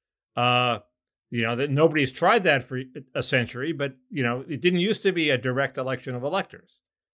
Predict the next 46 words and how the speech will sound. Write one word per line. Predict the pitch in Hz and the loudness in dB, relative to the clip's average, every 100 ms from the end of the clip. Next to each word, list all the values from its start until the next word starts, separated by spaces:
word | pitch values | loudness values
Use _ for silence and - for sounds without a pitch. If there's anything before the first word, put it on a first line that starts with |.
| _ | _
And | 120 | -2
there's | 127 | 0
nothing | 139 147 139 | 0 0 0
in | 131 | 0
the | 131 | -2
Constitution | 127 127 - 151 117 | -2 -2 -2 -8 -8
that | 123 | -6
requires | 120 120 165 185 127 | -6 0 2 4 2
a | 117 | -2
direct | 117 107 - | -6 -8 -10
election | 101 101 104 101 | -12 -12 -12 -16
of | 117 | -14
electors. | 101 95 - 127 - _ _ _ | -12 -12 -10 -12 -12 _ _ _
So | 139 | 0
they | 160 214 | 4 4
can | 214 190 | 4 2
just | 170 | 0
say, | 175 160 151 - _ _ _ | 4 4 4 -2 _ _ _
uh, | 139 135 131 127 _ _ | 0 2 2 -2 _ _
"Okay, | 160 214 185 185 | 2 4 6 4
we, | 165 214 | 6 4
we'll | 202 226 240 | 6 8 6
decide | 226 190 180 160 | 4 4 6 4
who | 147 | 0
won | 147 | 0
the | 143 | 0
election, | 127 123 120 160 196 185 - _ _ _ _ _ | 0 0 -2 -2 0 -4 -8 _ _ _ _ _
uh, | 131 131 147 | 2 4 4
and, | 156 151 156 160 | 4 2 2 0
and | 160 147 151 | 0 2 4
we | 185 | 2
decide | 180 175 180 | 4 4 2
Trump | 180 185 180 | 2 0 4
won." | 240 143 - _ _ _ _ - | 4 4 -2 _ _ _ _ -4
And | 135 | 4
what | 170 180 | 4 6
are | |
they | 185 | 4
gonna | 180 175 | 2 4
do | 180 233 | 6 6
about | 170 131 | 6 2
that? | 131 139 | 0 -2
Instead, | 139 - 180 175 | -4 -2 0 0
the | 156 | 0
people | 165 165 151 | -2 -2 -2
are | 147 | -4